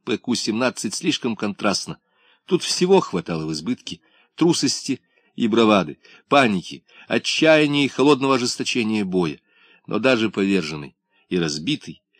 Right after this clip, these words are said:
сквозь взрывы торпед и бомб, сквозь злорадное бахвальство Геббельса,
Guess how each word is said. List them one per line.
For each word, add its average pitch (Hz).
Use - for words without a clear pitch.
сквозь 131
взрывы 139
торпед 143
и -
бомб, 113
сквозь 143
злорадное 147
бахвальство 139
Геббельса, 113